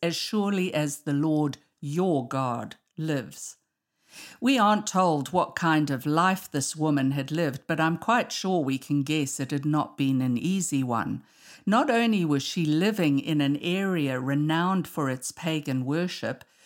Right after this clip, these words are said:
her husband had died, leaving her to try to take care of her young son alone. Life would not have been easy for a woman in those circumstances,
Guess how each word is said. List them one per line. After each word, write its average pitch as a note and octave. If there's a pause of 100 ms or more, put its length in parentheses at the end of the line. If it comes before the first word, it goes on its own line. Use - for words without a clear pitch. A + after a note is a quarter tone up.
(200)
her D#4+
husband G3+
had E3+
died, F#3+ (260)
leaving A#3+
her G3+
to G3+
try F#3
to F3
take -
care F#3+
of F3+
her D3+
young C#3+
son B2
alone. C3 (440)
Life A3
would E3+
not F3+
have G#3+
been G3
easy G#3
for D3
a D3+
woman D3+
in C#3+
those C3+
circumstances, D#3+